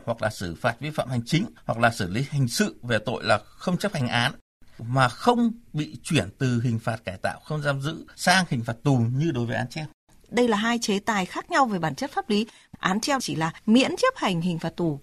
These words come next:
Speaker 2: có điều kiện.
Speaker 1: Vâng,
Speaker 2: Thì,
Speaker 1: vâng.
Speaker 2: thưa luật sư, thì cải tạo không giam giữ thường kéo dài từ sáu tháng đến ba năm. Tuy nhiên thì thông thường trước khi vụ án được đưa ra xét xử, trong quá trình điều tra thì người phạm tội là đã bị tạm giữ, tạm giam rồi. Thời gian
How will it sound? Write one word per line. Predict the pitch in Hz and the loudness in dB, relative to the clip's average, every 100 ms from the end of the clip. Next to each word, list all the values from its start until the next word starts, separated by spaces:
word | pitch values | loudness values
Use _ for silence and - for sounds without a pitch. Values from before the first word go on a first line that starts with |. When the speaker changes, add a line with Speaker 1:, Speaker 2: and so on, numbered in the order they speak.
| - | -2
Speaker 2:
có | 170 | 0
điều | 190 226 | 2 2
kiện. | 240 98 | 2 2
Speaker 1:
Vâng, | 101 101 | 0 -2
Speaker 2:
Thì, | 170 - | -2 -6
Speaker 1:
vâng. | - - | -10 -4
Speaker 2:
thưa | 294 | 0
luật | 269 220 | 2 2
sư, | 277 | 2
thì | 262 220 | 0 0
cải | 185 156 | 0 0
tạo | 147 120 | 2 0
không | - 277 | 0 2
giam | 269 254 | 4 4
giữ | 247 262 | 4 2
thường | 262 196 | 2 2
kéo | 175 170 | 0 0
dài | 226 220 180 | 2 2 0
từ | 180 170 | 0 0
sáu | - 190 208 | 2 2 4
tháng | 208 196 | 2 2
đến | 226 240 | 2 4
ba | 269 | 6
năm. | 269 277 262 - | 6 6 4 2
Tuy | 320 | -2
nhiên | 330 320 | 2 2
thì | 302 | 2
thông | 240 277 | 2 2
thường | 269 233 214 | 4 4 4
trước | 330 | 2
khi | - 285 | 0 0
vụ | 285 | 0
án | - 202 | -2 -2
được | 254 | -2
đưa | 247 254 | 0 2
ra | 240 | 0
xét | 277 359 | -2 -2
xử, | 285 185 | 2 2
trong | 220 226 | 2 0
quá | 202 | 0
trình | 202 214 | 0 0
điều | 196 | 0
tra | 190 247 247 | 0 0 0
thì | 226 | 0
người | 196 185 | 0 -2
phạm | - - - | -4 -4 -2
tội | - | -2
là | 202 180 | 0 0
đã | 175 | 0
bị | 147 233 - - _ | 0 -2 -4 -16 _
tạm | - - 208 | 2 2 2
giữ, | 247 359 | -2 -2
tạm | - 214 | -2 0
giam | 254 262 | 2 2
rồi. | 233 208 165 - - | 2 0 0 -8 -4
Thời | 269 220 | 0 0
gian | 233 | 0